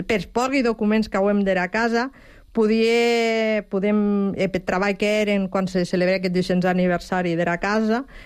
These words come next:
eh, podria haver estat el coneixut com a menú de dies. Seria ell de Joan Subirà, que seria Major de Dies. A crec que ho hem explicat, que tots temps les metien el mateix nom,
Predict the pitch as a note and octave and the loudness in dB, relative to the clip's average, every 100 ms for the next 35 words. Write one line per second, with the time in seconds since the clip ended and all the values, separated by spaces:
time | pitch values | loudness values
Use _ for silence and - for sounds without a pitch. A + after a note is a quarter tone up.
0 | - G#3+ G#3 G#3 A3 G#3+ A3 G#3 A3+ A#3 | -6 -2 2 2 0 0 0 2 2 2
1 | A#3 A3+ - G#3 G#3+ G#3 - A3 A#3 - | 0 -2 -2 0 0 0 -2 -2 -2 -6
2 | - G#3+ - G#3 G3+ - A3 A#3+ A3 F#3+ | -8 -6 -2 0 2 2 0 2 0 2
3 | F#3 F#3+ F#3+ G3+ F#3+ G3 E3 D#3 - - | 2 2 2 0 0 2 2 0 -6 -18
4 | - - G#3 A3 A#3 B3 A#3+ F#3+ F3+ G3 | -20 -4 0 2 2 2 0 0 -2 -2
5 | F#3 G3+ G#3 G#3+ B3+ A3 F3 F3+ E3+ E3+ | -2 -2 0 0 -2 -4 -2 0 2 2
6 | F3 E3+ E3 A3 B3+ - E3 F#3 F#3+ G3 | 0 2 2 2 0 -2 -4 -2 2 2
7 | F#3+ F#3 F#3 F3 G3+ - F#3 F#3 - G3+ | 2 0 -2 -4 -2 -2 -2 -2 0 0
8 | F3+ F3 E3+ E3 F#3 E3+ E3 D#3+ D#3+ F3 | 0 0 -2 0 0 0 0 0 0 0
9 | F3+ F#3+ C#4 | 2 0 0